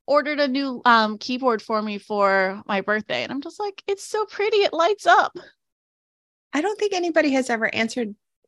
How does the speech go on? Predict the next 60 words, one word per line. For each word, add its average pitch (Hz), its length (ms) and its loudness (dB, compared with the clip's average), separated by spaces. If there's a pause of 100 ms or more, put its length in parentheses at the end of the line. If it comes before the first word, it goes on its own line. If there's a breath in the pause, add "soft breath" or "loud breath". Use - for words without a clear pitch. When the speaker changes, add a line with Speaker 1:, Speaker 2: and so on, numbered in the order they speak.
(120)
Speaker 2:
this 196 200 -6
question 185 380 -2
that 185 200 -4
way, 180 360 -2
that 156 180 -12
their 165 220 0
s-, - 160 -8 (160)
that 175 140 -2
their 170 120 -2
partner 180 480 -2
is - 300 -8
the 156 120 -8
one 156 280 -6
who 170 100 -10
has 160 140 -8 (160)
been 160 140 -8
the 165 80 -6
kindest 165 460 -8
to 170 80 -8
them 160 180 -8
about 156 260 -12
their 156 120 -12
career. 170 420 -8
And 160 100 -8
I - 100 -10
absolutely 165 720 -6 (520 loud breath)
Speaker 1:
Yeah. 175 60 -2
Speaker 2:
love 180 200 4
that. - 140 2
Hey, 185 180 2
I 165 60 4
need 175 160 0
to - 120 0
ask - 260 0
you, - 160 -4 (360 loud breath)
cu-, - 280 -2
last 151 300 2
week 311 160 2
or 175 60 -2
two - 180 -4
weeks 285 260 -4
ago, 302 400 2 (720 loud breath)
while 190 440 4
you, 233 300 2
<laughs> 226 80 -4
while 196 160 0
we 196 160 2
were 190 100 0
in 180 120 -2
Rachel 170 260 -4
Says 165 240 -8
Right, 180 280 0
he 180 160 -2
was 160 140 -2
behind 175 320 -4
you 190 60 0
on 165 60 -2
the 160 60 -6
couch 156 320 -4
reading 147 320 -2